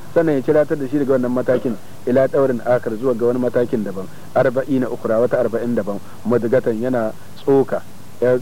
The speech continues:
abu bai ta wuce asa ba ka atamni ba. "Wa hiya mudgatul lahan", shine kaman kwal-, gwargwadon yadda ka san tsokan nama. "Wal alqatu min ad-dami", shi wannan alqa da aka ce,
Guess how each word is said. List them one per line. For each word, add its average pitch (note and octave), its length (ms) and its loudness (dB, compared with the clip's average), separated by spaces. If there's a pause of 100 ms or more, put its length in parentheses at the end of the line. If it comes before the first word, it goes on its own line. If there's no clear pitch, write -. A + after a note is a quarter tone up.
(160)
abu G#2+ 220 0 (160)
bai A2 180 -2
ta A2+ 100 -2
wuce A#2+ 200 0
asa A2+ 240 0
ba G#2 160 -2
ka G2+ 160 -6
atamni A2 320 0
ba. E2 160 -8 (320)
"Wa A#2+ 140 2
hiya C#3+ 180 4
mudgatul A#2 460 -2
lahan", A#2 260 -2 (320)
shine B2+ 220 2
kaman B2 340 0
kwal-, A2+ 160 0 (320)
gwargwadon A#2 400 0
yadda G#2+ 160 -2
ka A#2 80 -2
san A#2+ 180 -4
tsokan A2 400 0
nama. G#2+ 300 -2 (600)
"Wal C#3+ 240 4 (100)
alqatu F3 460 0
min C#3 160 0
ad-dami", A2 320 -2 (320)
shi D#3+ 160 2
wannan F3 320 2
alqa F3 260 2
da D#3+ 140 2
aka E3+ 160 0
ce, E3+ 200 2